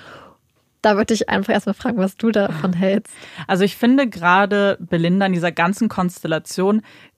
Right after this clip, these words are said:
Speaker 2: ein bisschen schwierig einzuschätzen, weil genau was du sagst und beides traue ich ihr auch zu. Ich traue ihr
Speaker 1: Ja.
Speaker 2: zu, ähm, dass sie so blauäugig war, weil das sieht man auch immer wieder in allen möglichen True-Crime-Fällen.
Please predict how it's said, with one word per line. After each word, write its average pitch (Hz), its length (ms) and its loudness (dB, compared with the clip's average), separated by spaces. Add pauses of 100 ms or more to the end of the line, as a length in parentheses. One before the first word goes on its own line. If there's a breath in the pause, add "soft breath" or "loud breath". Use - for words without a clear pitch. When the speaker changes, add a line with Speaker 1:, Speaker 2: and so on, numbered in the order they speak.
(380)
Speaker 2:
ein 190 100 0
bisschen 240 280 0
schwierig 165 560 -2
einzuschätzen, 233 760 -4
weil 202 100 2
genau 196 340 2
was 247 120 -2
du 233 100 -4
sagst 330 300 0
und 190 220 -2
beides 240 760 0 (200)
traue 208 320 2
ich 208 100 -6
ihr 175 180 -2
auch 165 140 -4
zu. - 380 -6
Ich 170 80 -8
traue 220 320 2
ihr 220 160 0
Speaker 1:
Ja. 220 60 -4
Speaker 2:
zu, 247 360 -2 (560 loud breath)
ähm, 190 280 2
dass 202 180 2
sie 226 80 2
so 180 120 -2
blauäugig 165 600 -2
war, 185 340 2
weil 175 380 2 (800)
das 180 400 -4
sieht 180 300 -8
man 175 100 -2
auch 202 160 -2 (140)
immer 220 260 2
wieder 170 420 -8 (160)
in 160 360 -2 (120)
allen 214 240 4
möglichen 170 360 -4
True-Crime-Fällen. 156 840 -6